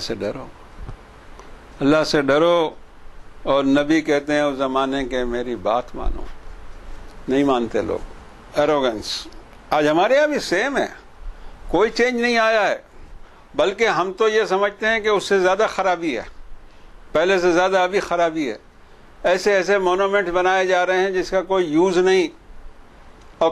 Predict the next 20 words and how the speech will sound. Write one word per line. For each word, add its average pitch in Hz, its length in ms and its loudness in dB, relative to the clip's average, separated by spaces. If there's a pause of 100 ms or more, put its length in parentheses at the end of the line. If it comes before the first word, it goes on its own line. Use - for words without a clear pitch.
کسان 185 460 0
بھوکے 151 320 0
مر 165 200 0
رہے 170 160 0
ہیں 165 160 2
یا 165 100 2
خودکشی 147 540 -4
کر 135 200 -2
رہے 139 120 0
ہیں، 139 80 0
سوسائڈ 113 460 -4 (100)
کر - 140 -14
رہے 110 140 -16
ہیں۔ - 120 -18 (720)
جو 139 140 4
اناج 156 340 2
اگاتا 160 460 2
ہے 170 100 0
دیش 160 340 -2
میں، 196 240 2